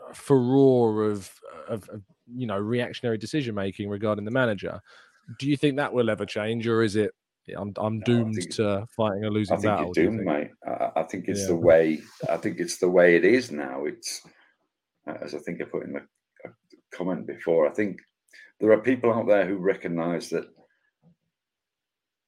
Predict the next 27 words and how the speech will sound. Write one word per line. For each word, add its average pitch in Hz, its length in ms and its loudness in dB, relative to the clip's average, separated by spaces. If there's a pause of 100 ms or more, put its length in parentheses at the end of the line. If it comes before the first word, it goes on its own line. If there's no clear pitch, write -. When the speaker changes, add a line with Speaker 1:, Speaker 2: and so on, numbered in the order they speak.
(420)
Speaker 2:
that 87 340 -2
by 85 580 2
ranting 80 1160 -2
on 78 580 -6
a 73 40 -8
particular, 78 520 -8 (680)
particular 78 460 -8
channel, 87 340 -2
they'll 78 220 -2
always 78 280 -2
get, 73 280 -6 (1120)
they'll 78 140 -6
always 82 340 -4
get - 300 -4 (160)
people 76 240 -12
who 78 180 -12
follow 80 580 -2
and, 67 200 -12
and, 67 200 -14
and 67 200 -14
jump 82 280 -10
on 76 140 -8
that 69 220 -8
bandwagon. 71 640 -2
It's - 380 -12 (600)
whether 90 360 6
they're 82 460 8